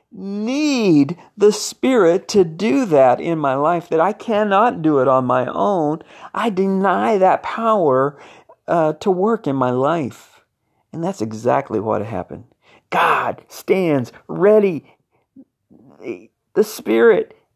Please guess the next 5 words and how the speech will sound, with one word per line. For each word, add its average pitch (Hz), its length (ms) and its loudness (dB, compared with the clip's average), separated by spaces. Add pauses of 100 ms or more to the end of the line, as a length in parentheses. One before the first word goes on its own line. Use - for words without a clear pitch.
(140)
is 185 280 4
waiting 185 680 -2
in 170 260 -8 (160)
eager 214 640 -2 (240)
anticipation 214 1200 0